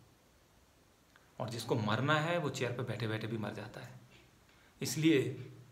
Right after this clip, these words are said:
कृपया करके, कुछ ऐसी चीज़ें हैं जो आपके control में नहीं है,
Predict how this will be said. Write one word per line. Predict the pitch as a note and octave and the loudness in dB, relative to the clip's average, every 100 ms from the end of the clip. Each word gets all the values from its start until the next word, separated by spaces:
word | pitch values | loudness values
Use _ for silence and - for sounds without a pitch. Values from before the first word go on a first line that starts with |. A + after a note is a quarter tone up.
| - | -2
कृपया | D#3+ G3+ F3+ | 4 6 6
करके, | - - - - - - - - - - - - - - - - - - | 4 -2 -6 -10 -14 -18 -20 -20 -20 -20 -20 -20 -20 -20 -20 -20 -20 -2
कुछ | - F#3 | 2 4
ऐसी | C#3 - F#3 | 2 2 0
चीज़ें | - B2+ C3+ | 0 0 0
हैं | C3 | 0
जो | C3 | 0
आपके | A#2+ - | -2 -4
control | C3 A2 G#2 D3 | -4 -4 0 2
में | C3+ | 2
नहीं | A2+ A#2 B2+ | 0 0 0
है, | D#3 - | 0 -4